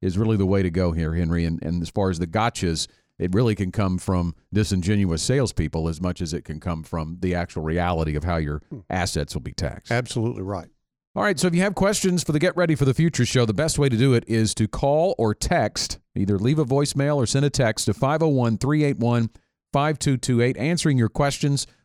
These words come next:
Speaker 1: on the entire show. Well, our next question is from Brad in Maumelle, and he asks, "Can I continue to contribute to my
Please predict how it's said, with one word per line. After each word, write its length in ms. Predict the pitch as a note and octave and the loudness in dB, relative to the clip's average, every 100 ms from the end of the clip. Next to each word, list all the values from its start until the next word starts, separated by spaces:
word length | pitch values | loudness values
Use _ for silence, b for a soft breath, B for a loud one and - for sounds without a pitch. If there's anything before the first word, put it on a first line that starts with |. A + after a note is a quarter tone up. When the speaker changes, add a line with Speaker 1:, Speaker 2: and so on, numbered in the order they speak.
| - | -2
Speaker 1:
on 100 | A#2+ | 2
the 80 | A#2 | 2
entire 320 | - C3+ C3+ | 0 0 0
show. 400 | - G#2 G2 G2+ b b | 2 2 2 0 b b
Well, 120 | G#2+ | 0
our 60 | A2 | 2
next 220 | D3 F#3 | 2 0
question 300 | E3 D3 A#2+ | 0 0 2
is 120 | A#2 | 0
from 220 | - G#2+ F2 | 2 -2 0
Brad 560 | F#2 C3+ A#2 F#2+ B2 - _ _ | 0 2 4 2 0 -4 _ _
in 160 | A2+ B2 | 0 2
Maumelle, 640 | A#2+ B2 A#2+ C3 F2+ A2 | 2 4 4 2 2 2
and 100 | G2 | 2
he 140 | C#3+ C3 | 2 2
asks, 500 | G#2+ E3+ - - - _ _ _ _ - | 2 0 -4 -8 -10 _ _ _ _ -2
"Can 140 | C#3+ | 0
I 140 | F3+ | 0
continue 640 | A#3 C#3+ - - G#3 D3 G2 | 0 0 2 2 4 4 4
to 80 | A2+ | 2
contribute 600 | G#2+ F#2+ F3+ D#3+ A2+ - | 0 0 0 2 0 0
to 140 | C3 | 0
my 280 | A2+ G#2 F#2+ | 0 0 -2